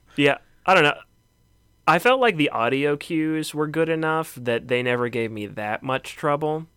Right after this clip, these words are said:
but, no, I mean, I would agree. I don't really think they quite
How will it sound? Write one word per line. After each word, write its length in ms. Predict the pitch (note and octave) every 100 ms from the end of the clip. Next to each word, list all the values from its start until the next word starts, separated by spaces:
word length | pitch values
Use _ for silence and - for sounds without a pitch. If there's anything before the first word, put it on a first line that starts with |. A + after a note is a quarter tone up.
| -
but, 420 | A#2+ A2+ G#2 - _ _ _ _ _ _ _ _
no, 80 | D3
I 160 | - C#3+
mean, 120 | D3
I 80 | C#3
would 160 | C3+
agree. 360 | B2 A#2+ A#2+ A2+
I 80 | A#2
don't 160 | B2
really 220 | B2 A2 G#2
think 220 | A2 G#2+
they 120 | G#2
quite 480 | - - G#2 G2+